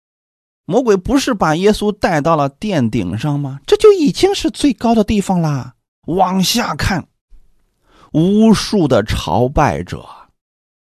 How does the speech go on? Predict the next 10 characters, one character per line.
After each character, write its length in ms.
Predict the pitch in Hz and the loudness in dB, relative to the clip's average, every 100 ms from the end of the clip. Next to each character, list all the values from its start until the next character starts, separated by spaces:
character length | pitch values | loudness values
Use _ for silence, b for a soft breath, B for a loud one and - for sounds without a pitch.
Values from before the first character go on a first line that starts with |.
| _ - | _ -10
此 240 | - 156 | 2 2
时 140 | 143 175 | 4 4
如 200 | 165 170 | 4 4
果 140 | 143 | 2
耶 160 | 156 160 | 2 0
稣 200 | 156 151 | 0 -6
从 400 | - 180 190 311 | -6 -6 -4 -4
天 440 | - - 285 269 | -4 -2 0 2
而 280 | 247 151 160 | 2 0 -2
降， 360 | 160 208 - | 0 -2 -2